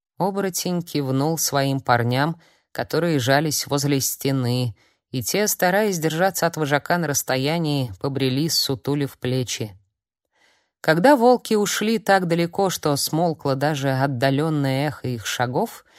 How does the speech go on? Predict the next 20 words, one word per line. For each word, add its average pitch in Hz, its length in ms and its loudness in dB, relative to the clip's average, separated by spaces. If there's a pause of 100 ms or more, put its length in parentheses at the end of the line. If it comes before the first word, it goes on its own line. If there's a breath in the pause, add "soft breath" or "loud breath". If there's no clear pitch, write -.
(400 soft breath)
Новик, 240 800 2
приводивший 190 600 2
в 175 60 -6
чувство 180 400 -2
Миру, 170 480 0 (260)
посмотрел 160 640 0
на 156 160 0
Звана 185 440 -2
и 170 40 -2
сказал: 135 800 0 (400)
"Если 185 500 -2
они, 156 540 0
сытые 131 680 -2
от - 260 -4
мертвой 151 460 -2
крови, 160 400 -2
так 170 340 -4
ярятся 139 580 -2
и 127 120 -2
звереют, 127 760 -2